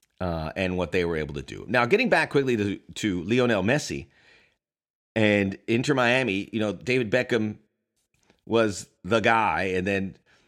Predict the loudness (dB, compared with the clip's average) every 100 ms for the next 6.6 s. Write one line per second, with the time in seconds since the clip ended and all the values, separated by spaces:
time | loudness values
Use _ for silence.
0 | _ -8 -2 2 2 2 2 0 0 0
1 | 2 2 2 0 0 2 2 0 0 0
2 | 2 0 -4 0 2 2 2 0 -4 -10
3 | _ _ -8 -6 -6 -8 -16 _ _ _
4 | _ _ _ _ -4 -2 -2 -4 -4 -4
5 | -2 0 -2 -2 -6 -2 0 0 -2 0
6 | 0 0 0 -4 -8